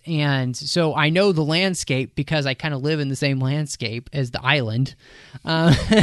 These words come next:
<laughs> and, yeah, but it's still, it looks great for what they do, so I'm really impressed, and, uh, I'm really glad that we got a chance to, uh, talk about season two, and I,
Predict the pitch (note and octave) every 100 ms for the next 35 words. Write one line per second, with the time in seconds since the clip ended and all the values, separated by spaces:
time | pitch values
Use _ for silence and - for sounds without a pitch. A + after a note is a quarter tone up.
0 | - A3 G3 - - - G3 E3 - F3
1 | F3 F3 F3 F3 F3 E3+ D3 _ _ _
2 | - G#3+ A3+ A2+ _ _ - G3 F#3 F3+
3 | E3 - - E3+ E3 E3+ - D3 C#3+ D3+
4 | D3+ - - D#3 D3 - - A#2+ A#2 B2
5 | A#2 G#2+ G#2 A#2 A#2+ A#2 A#2 A2+ A2+ A2
6 | A#2 G#2+ - - C#3 A#2 A2 A2 A2+ C3
7 | D#3 D#3+ D#3 C#3+ D3 C#3 C3 C3 A#2+ A#2+
8 | B2 A#2 - - - - A#2 A2 - -
9 | - _ - A#2 D#2+ F#2+ C3+ C#3 C3 B2
10 | - B2 A2+ - - C3 B2 B2 - B2+
11 | B2+ A#2+